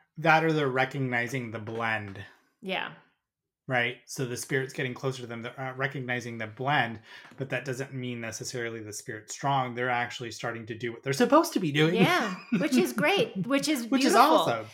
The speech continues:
Speaker 2: That's the beautif-, that's the beginning part of creating the link
Speaker 1: Right.
Speaker 2: with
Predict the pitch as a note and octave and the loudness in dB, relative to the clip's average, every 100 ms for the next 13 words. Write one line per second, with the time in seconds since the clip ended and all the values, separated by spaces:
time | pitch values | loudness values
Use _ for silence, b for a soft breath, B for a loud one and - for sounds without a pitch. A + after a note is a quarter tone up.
0 | B B3 A#3+ B3+ B3 A#3 B3+ A#3 A#3 A3+ | B -2 -2 0 -2 0 -2 -2 0 0
1 | A3+ - G#3+ G#3+ F#3+ G3 G3 G3 G3+ F#3+ | 0 -4 -6 -6 -6 -6 -6 -8 -6 -6
2 | F#3+ - G3 F#3 F#3 E3+ - _ _ _ | -6 -8 -6 -4 -6 -10 -20 _ _ _
3 | _ _ _ G#3+ _ - G3+ F#3 F#3 F3+ | _ _ _ -20 _ -6 -4 -4 -6 -8
4 | F#3 F3 E3+ D#3 D#3 F3 G2 E3+ | -8 -6 -6 -2 0 0 -2 -6